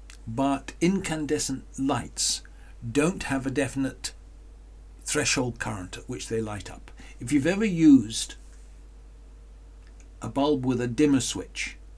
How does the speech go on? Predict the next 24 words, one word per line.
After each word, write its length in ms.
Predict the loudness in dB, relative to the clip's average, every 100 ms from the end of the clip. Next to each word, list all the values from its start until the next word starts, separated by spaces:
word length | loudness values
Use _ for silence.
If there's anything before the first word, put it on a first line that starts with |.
| -20 -20 -20 -20 -4
you 160 | 0 2
know 180 | 2 0
that 140 | -2
as 240 | 2 2 4
you 100 | 2
switch 320 | 2 0 0
it 120 | -2
on, 360 | -2 -4 -8 -10 -14 -20 -20 -20 -20 -20 -20 -20 -8
they 120 | -2
initially 580 | 2 2 2 2 0 -2 -6 -20 -20 -6
start 480 | -2 0 0 -2 -2
out 400 | -2 -4 -8 -12 -14 -18 -18 -18 -18 -18 -18 -18 -18 -18 -18 -18 -18 -8
with 200 | -2 0
a 80 | 0
dim 600 | 2 6 6 6 4 4
red 300 | 4 2 2
light. 540 | -4 -4 -6 -8 -12 -12 -18 -18 -18 -20 -20 -20 -6
As 200 | 0 2
you 60 | 2
turn 320 | 2 2 4
the 80 | 2
dimmer 240 | 2 2
switch 320 | 2 0 -2 -4
on, 420 | -2 0 -2